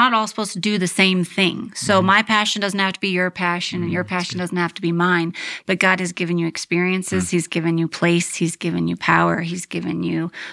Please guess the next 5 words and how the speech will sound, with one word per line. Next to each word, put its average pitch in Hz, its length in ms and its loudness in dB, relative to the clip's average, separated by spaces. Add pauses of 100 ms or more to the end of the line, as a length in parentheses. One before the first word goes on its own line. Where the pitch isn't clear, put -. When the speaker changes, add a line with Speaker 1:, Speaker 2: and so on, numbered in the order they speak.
Speaker 1:
authority. 165 720 0 (300)
He 196 220 -2
has 175 140 0
given 185 400 2
you 170 460 2